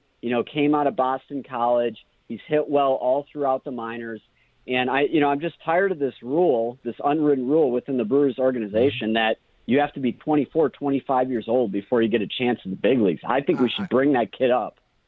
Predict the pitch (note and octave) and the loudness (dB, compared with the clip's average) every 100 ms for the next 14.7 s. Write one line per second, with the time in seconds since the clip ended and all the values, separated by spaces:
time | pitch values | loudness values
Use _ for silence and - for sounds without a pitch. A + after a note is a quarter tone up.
0 | _ A2 D3 C3 C3+ C3+ C3+ A#2+ A2 B2+ | _ -2 -2 -2 -8 -8 -8 -8 -12 -10
1 | B2+ C#3+ F#3+ F3 D3+ - - D#3 C#3+ D3 | -6 -6 -6 -6 -6 -10 -6 -4 -4 -6
2 | D#3+ - - C3+ C3+ B2 D3 D3 - C#3 | -8 -10 -6 -4 -4 -4 -6 -4 -6 -6
3 | C3 C#3+ B2 B2 E3 F3+ E3+ - D#3+ D#3 | -4 -4 -2 -4 -4 -4 -8 -6 -4 -2
4 | D3+ C#3 B2+ A2+ C#3 C3+ C3+ C3 A#2+ B2+ | -2 -4 -6 -6 -6 -4 -4 -6 -8 -8
5 | A#2+ - - B2 C3 C#3+ C3 D3 C3 - | -8 -14 -12 -8 -2 -2 -2 -6 -12 -14
6 | B2+ D3 F3 - D#3+ A#2 C#3+ D#3 - G2 | -8 -6 -6 -6 -6 -6 -6 -6 -8 -8
7 | E2 D2 C2+ - _ _ _ _ _ _ | -8 -12 -14 -20 _ _ _ _ _ _
8 | _ _ _ A2 G2+ C#3 F3 - - - | _ _ _ -12 -6 -6 -6 -12 -14 -10
9 | F3+ G3 F#3+ C#3 D3 C3+ C3+ C3+ C3 C3 | -6 -4 -4 -6 -8 -6 -6 -6 -4 -6
10 | A#2+ B2+ B2 - A2+ A2+ A#2+ A2 G2+ - | -6 -6 -8 -8 -10 -8 -10 -10 -14 -14
11 | - F3 D3 G2 F2 E2 _ _ _ _ | -10 -6 -4 -4 -8 -12 _ _ _ _
12 | _ _ B2 B2+ C3+ E3 D#3+ D3 - C#3+ | _ _ -8 -4 -4 -4 -6 -8 -8 -6
13 | B2+ B2 A2 A2 F#2+ A2 D3 B2+ G#2 G2 | -4 -6 -6 -10 -10 -8 -6 -6 -8 -10
14 | - A2+ - F2 D#2 D2+ A#1 | -10 -10 -8 -12 -12 -14 -16